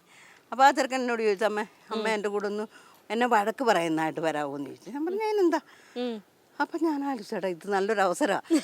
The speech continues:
Speaker 1: എനിക്ക് ഡാൻസ് കളിക്കണം, നീ, ഓ, നിന്റെ കൂട്ടത്തിൽ അത് പറ്റത്തില്ല, എനിക്ക് ഡാൻസ് കളിക്കാൻ അവസരം തരുവാണ്,
Speaker 2: ആ.
Speaker 1: എന്നാ അമ്മ എന്തേലും ചെയ്തു," എന്ന് പറഞ്ഞു. അപ്പൊ ഇവൻ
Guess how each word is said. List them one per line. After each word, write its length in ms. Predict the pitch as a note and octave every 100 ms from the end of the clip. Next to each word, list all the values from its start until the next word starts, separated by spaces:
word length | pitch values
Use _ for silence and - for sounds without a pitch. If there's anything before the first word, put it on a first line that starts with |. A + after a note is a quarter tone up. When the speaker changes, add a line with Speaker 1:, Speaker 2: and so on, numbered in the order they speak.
| -
Speaker 1:
എനിക്ക് 220 | - D4
ഡാൻസ് 500 | C4 G#3+ A3+ C4 F#4+
കളിക്കണം, 400 | G#3 F3+ G#3 F#3+
നീ, 400 | F#3+ A#3+ C#4+ A#3+ G#3
ഓ, 460 | G3+ G3 F#3+ F#3
നിന്റെ 300 | F#3 G3+ G3+
കൂട്ടത്തിൽ 340 | B3 A#3+ C4 A#3
അത് 160 | G#3
പറ്റത്തില്ല, 440 | B3 G#3+ G3 F#3 F3
എനിക്ക് 180 | F3+
ഡാൻസ് 380 | G3 F#3 F#3+ B3
കളിക്കാൻ 280 | F#4 A#3 A#3
അവസരം 340 | G#3 G3+ G#3
തരുവാണ്, 300 | G3+ F3 E3 D#3 - A3+
Speaker 2:
ആ. 20 |
Speaker 1:
എന്നാ 240 | A#3+ C#4+
അമ്മ 160 | A3 F#3
എന്തേലും 360 | F3+ F3 F3
ചെയ്തു," 220 | F3 D#3+ D#3+
എന്ന് 120 | D3+
പറഞ്ഞു. 200 | B2 D3+ - - - -
അപ്പൊ 80 |
ഇവൻ 280 | A3+ A#3+ C4